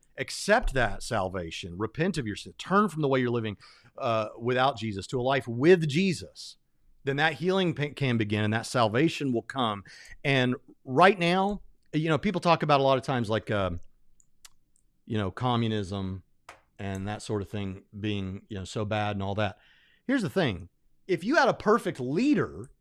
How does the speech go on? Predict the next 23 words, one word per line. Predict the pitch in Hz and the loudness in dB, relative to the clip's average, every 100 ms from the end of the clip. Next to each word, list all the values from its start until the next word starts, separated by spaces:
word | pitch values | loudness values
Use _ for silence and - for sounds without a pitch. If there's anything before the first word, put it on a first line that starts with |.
| _ | _
if | 208 - | 2 4
we | 247 233 | 2 2
had | 240 | 4
a | 214 | 4
perfect | - 240 254 202 143 | 4 2 2 -2 -4
leader | 131 139 226 123 78 101 - - _ _ | -2 -2 0 -2 -4 -12 -14 -18 _ _
who | 196 | 4
was | 170 123 | 4 4
a | |
king | - - 277 151 107 147 _ - - | -2 2 2 2 0 -6 _ -20 -6
and | 131 | 0
we | 170 | 0
could | 160 | 0
just | 151 | -2
look | 147 220 - | 6 6 6
to | 202 | 0
the | 160 | 0
king | - 240 143 104 143 | 2 2 0 -2 -8
and | - 131 | -6 2
do | 151 | 6
what | 202 156 | 6 6
he | 240 | 0
says, | - 135 104 123 - | -2 0 0 -2 -8